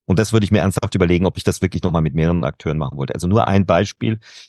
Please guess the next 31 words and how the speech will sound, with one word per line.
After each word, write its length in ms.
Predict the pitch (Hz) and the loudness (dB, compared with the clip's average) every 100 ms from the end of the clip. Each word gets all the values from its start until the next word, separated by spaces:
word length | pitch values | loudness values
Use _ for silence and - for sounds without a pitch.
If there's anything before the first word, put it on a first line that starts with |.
| - | -4
Wir 120 | 92 | 2
haben 240 | 101 113 | 4 4
sehr 240 | 104 110 110 | 4 2 2
viel 140 | 135 | 2
von 140 | 110 101 | 2 2
den 160 | 98 | 2
Materialien, 520 | 95 98 90 90 110 | 2 0 2 2 2
insbesondere 520 | 107 107 110 95 101 92 | 0 -2 -2 0 0 0
das 120 | 87 | -2
Buch 140 | 117 | -2
mit 120 | 107 | -4
den 140 | 95 80 | -4 -4
Abstracts 400 | - - 107 - | -6 -4 -4 -4
in 80 | 87 | -4
der 120 | 90 - - | -4 -6 -12
Universitätsdruckerei 1120 | - 107 101 92 98 113 - 110 98 85 92 | 0 4 4 2 0 0 0 0 2 2 2
der 100 | 95 | 4
Johannes 300 | 92 90 95 | 4 4 2
Gutenberg 340 | - 117 78 - | 0 0 0 -2
Universität 540 | - 73 69 69 76 | -4 -2 -2 -2 -4
gedruckt, 460 | - - 113 - - _ - | -4 0 -2 -2 -12 _ -2
weil 100 | 87 | 0
das 140 | 90 | 0
am 100 | 90 | 0
günstigsten 480 | 117 110 - - 67 | 0 0 -2 -2 -2
war 220 | 65 123 - | 0 -2 -4
im 120 | 95 | -4
Vergleich 460 | - - 71 101 - - | -4 -2 0 -2 -6 -10
zu 120 | - | -4
allen 180 | - 85 | 0 0
anderen. 420 | 80 85 71 117 | 0 0 0 -2